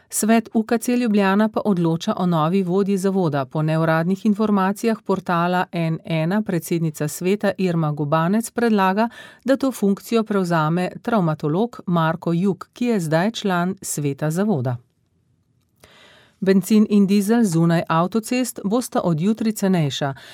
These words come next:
Petindevetdesetoktanski bencin se bo pocenil za škor-, skoraj štirinajst centov na ena cela tristo štiriinpetdeset evra, dizel pa za osem celih štiri centa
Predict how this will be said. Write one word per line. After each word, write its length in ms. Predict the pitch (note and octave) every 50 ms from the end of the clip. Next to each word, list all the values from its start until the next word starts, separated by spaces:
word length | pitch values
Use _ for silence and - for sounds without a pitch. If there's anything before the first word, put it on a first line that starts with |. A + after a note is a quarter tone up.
| - - -
Petindevetdesetoktanski 1400 | - F#3+ F#3+ G3+ F#3+ F#3+ F#3+ F#3 F#3+ G3 F#3+ G#3+ G#3 - G3+ - G3 - - - F3+ F3+ F#3+ G3 - - G#3
bencin 440 | F3+ F#3 G3 G3 F#3+ - A#3 B3 B3
se 160 | A3+ - F#3
bo 120 | D#3+ D#3+ D#3
pocenil 600 | - E3 E3 - - F3 F3 F3+ F#3 G#3 A3+ A3
za 260 | G3+ E3 D#3+ D#3 D3+
škor-, 340 | - - - - D#3 D3 D3 -
skoraj 440 | - - - - F3 D#3+ D#3+ D#3 D3+
štirinajst 600 | D3+ - - F#3+ F#3 F#3+ G3 G3+ G3+ G#3 G3+ -
centov 480 | - - G3+ G3 G3+ G#3 - B3+ C4+ B3+ - - - - - - _ -
na 380 | F#3+ F#3+ F#3+ F#3+ F#3+ F#3+ G3+ G3+ -
ena 280 | F#3+ F#3+ G3 G3+ A3
cela 360 | G#3+ - - G3 F#3 F#3+ F#3+
tristo 480 | F#3 - G#3+ G#3 A3+ G#3+ - - F#3 F3
štiriinpetdeset 1120 | - - - G#3+ G#3 G#3 F#3+ - E3+ E3 D#3+ - E3 D3+ D3 D#3+ D3+ - - D#3 D3 - - -
evra, 420 | G3+ G#3+ A#3 A#3+ A3+ A3+ A3 - -
dizel 440 | - D#3 F3+ F3+ E3 D3+ G3+ G#3+ A3+
pa 260 | A3 - G#3+ G3+ G3+ -
za 240 | - E3+ D#3 E3+ E3 -
osem 400 | - F3+ G#3 G#3 - A3+ A3+ G#3+
celih 340 | - - G#3 G#3 G#3 G#3 -
štiri 320 | - - G3+ G3+ G3+ G#3+
centa 480 | G#3 - G#3 G3 G3 G3 - A3 A3+